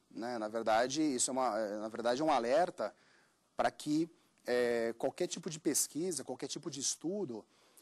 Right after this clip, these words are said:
o aluno ou o profissional do direito, ele tenha em mente que necessariamente ele precisará, é, ele precisará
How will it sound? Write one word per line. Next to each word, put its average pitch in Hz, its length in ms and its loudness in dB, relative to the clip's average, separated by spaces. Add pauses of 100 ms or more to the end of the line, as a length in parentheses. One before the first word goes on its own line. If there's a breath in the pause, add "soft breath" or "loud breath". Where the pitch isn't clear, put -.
(140 soft breath)
o 120 320 0
aluno 117 760 2
ou 110 320 -2
o 110 40 -6
profissional 117 380 -2
do 110 100 -4
direito, 127 480 -2
ele 139 120 0
tenha 170 580 0 (220)
em 113 120 -4
mente 131 480 -2 (460 loud breath)
que 190 180 -4
necessariamente 185 760 0
ele 185 100 -2
precisará, 170 680 2 (960 soft breath)
é, 120 340 2
ele 123 160 -2
precisará 131 1400 4